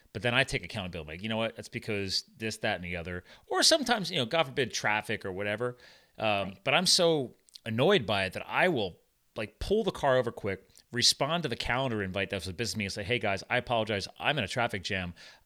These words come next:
Speaker 1: Uh, according to the G P S, I'm now gonna be about five to ten minutes late," because I wanna make sure they know that I care enough to respect their time.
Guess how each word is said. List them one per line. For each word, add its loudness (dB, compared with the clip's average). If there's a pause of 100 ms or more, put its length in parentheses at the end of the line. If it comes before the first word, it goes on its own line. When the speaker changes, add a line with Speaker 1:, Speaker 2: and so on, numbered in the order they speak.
Speaker 1:
Uh, 0
according 0
to 0
the 0
G 0
P 2
S, 2
I'm -4
now 2
gonna -4
be -2
about -4 (100)
five 0
to -6
ten -4
minutes -4
late," -8 (320)
because -2 (120)
I 2
wanna -2
make -2
sure 0
they 0
know -2
that -2
I 0
care 0
enough -4
to -10
respect -4
their -12
time. -8